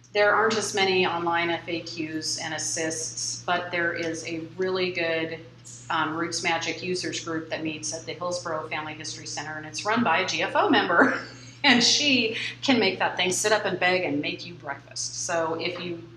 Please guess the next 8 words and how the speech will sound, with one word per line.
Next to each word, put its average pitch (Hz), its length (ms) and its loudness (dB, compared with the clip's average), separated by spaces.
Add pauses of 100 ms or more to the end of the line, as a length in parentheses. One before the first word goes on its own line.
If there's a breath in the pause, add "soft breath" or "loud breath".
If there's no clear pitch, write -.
(120)
do 285 300 4
have 240 180 0
Roots 196 300 -4
Magic, 160 500 -4 (2250)
that's 160 200 -6
something - 260 -10 (100)
for - 120 -18
you. - 80 -20